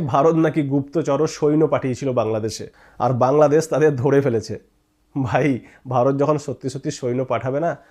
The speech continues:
তখন তোমরা আর ধরার অবস্থায় থাকবে না, তখন "ছেড়ে দে মা, কেঁদে বাঁচি", এই অবস্থায় থাকবে তোমরা।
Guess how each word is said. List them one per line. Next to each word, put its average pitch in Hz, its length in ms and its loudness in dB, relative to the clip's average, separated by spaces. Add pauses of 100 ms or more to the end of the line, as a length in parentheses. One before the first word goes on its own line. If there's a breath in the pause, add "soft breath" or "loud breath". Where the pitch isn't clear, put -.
(160 soft breath)
তখন 143 220 -2
তোমরা 131 320 -2
আর 147 60 0
ধরার 123 360 0
অবস্থায় 120 360 0
থাকবে 107 320 -6
না, 95 120 -6 (1080)
তখন 139 160 -2
"ছেড়ে 135 320 0
দে 135 100 2
মা, 139 100 2
কেঁদে 123 280 -2
বাঁচি", 113 240 -4
এই 123 220 -2
অবস্থায় 110 360 -2
থাকবে 107 260 -8
তোমরা। 98 280 -8